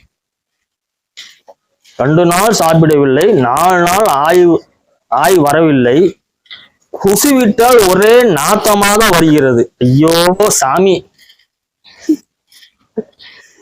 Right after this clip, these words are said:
நாலு நாளைக்கு போன நாராம் என்ன பண்ணும்? என்னை நானே சமாதானம் படுத்தி கொண்டு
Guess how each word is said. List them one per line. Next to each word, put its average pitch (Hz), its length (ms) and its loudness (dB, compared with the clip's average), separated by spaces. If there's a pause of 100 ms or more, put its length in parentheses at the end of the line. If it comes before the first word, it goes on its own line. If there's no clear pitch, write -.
(480)
நாலு 214 360 0
நாளைக்கு 233 360 0
போன 196 360 0 (120)
நாராம் 208 440 -2
என்ன 175 220 0 (100)
பண்ணும்? 147 380 -2 (4000)
என்னை 165 420 0
நானே 170 480 0 (100)
சமாதானம் 180 680 0
படுத்தி 160 320 0
கொண்டு 139 360 0